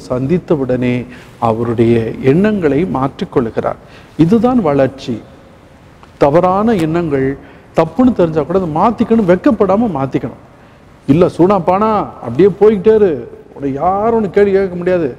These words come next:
புரிஞ்சா? அப்படியே போயிட்டே இரு, கெத்த விட்டுறாது, அப்படியே போயிட்டே இரு அப்படின்னு சொல்லிட்டு இருப்பாங்க பாருங்க, அவங்க அப்படியே செத்து போன சமம். அவங்க இறக்குற வரைக்கும் புதைக்கிறதுக்காக காத்துக்கிட்டு இருப்பாங்க,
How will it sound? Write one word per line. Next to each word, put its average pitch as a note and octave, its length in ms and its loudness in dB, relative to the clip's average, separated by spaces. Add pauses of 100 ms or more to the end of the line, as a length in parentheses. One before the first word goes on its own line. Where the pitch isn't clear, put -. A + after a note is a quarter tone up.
(340)
புரிஞ்சா? F#3+ 380 2
அப்படியே C#3 500 -2
போயிட்டே G#3 160 2
இரு, D#3 280 -2
கெத்த G3 300 -2
விட்டுறாது, G#3 380 2
அப்படியே F#3+ 340 0
போயிட்டே G3+ 280 0
இரு G3 200 2
அப்படின்னு E3 160 -10
சொல்லிட்டு F#3 300 -4
இருப்பாங்க F3 340 -6
பாருங்க, C#3+ 400 -4 (400)
அவங்க C#3+ 600 -2 (100)
அப்படியே C#3 440 0
செத்து A#3 300 -2
போன G#3 200 -4
சமம். D3 420 -4 (400)
அவங்க G3 280 2
இறக்குற A3 480 2
வரைக்கும் G#3 580 -2
புதைக்கிறதுக்காக A3+ 560 0
காத்துக்கிட்டு E3+ 400 -6
இருப்பாங்க, C#3 240 -8